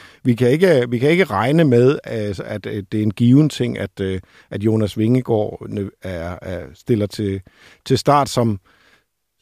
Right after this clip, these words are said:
som lige så, som lige så stor som favorit til næste år, som, som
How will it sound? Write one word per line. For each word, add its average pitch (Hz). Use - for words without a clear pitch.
som -
lige 156
så, 190
som 151
lige 156
så 196
stor 165
som 131
favorit 127
til 123
næste 127
år, 120
som, 113
som 104